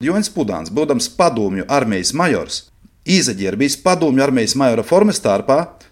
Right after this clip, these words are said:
tūkstoš deviņsimt deviņdesmit pirmo gada trīspadsmito janvāra Vislatvijas manifestācijā, kas notika, um, Daugavmolā, Rēgā, izkopa tribīņā, lai apmēram septiņsimt tūkstošu cilvēku klotbūtņā,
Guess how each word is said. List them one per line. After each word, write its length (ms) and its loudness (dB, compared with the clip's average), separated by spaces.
tūkstoš 460 0
deviņsimt 480 0
deviņdesmit 500 -2
pirmo 240 -2
gada 220 -4
trīspadsmito 480 -2
janvāra 340 2
Vislatvijas 560 -2
manifestācijā, 680 -4
kas 180 -10
notika, 340 -6
um, 400 -2
Daugavmolā, 640 4
Rēgā, 300 4
izkopa 340 0
tribīņā, 560 0
lai 140 2
apmēram 340 2
septiņsimt 760 -2
tūkstošu 520 -4
cilvēku 380 0
klotbūtņā, 480 0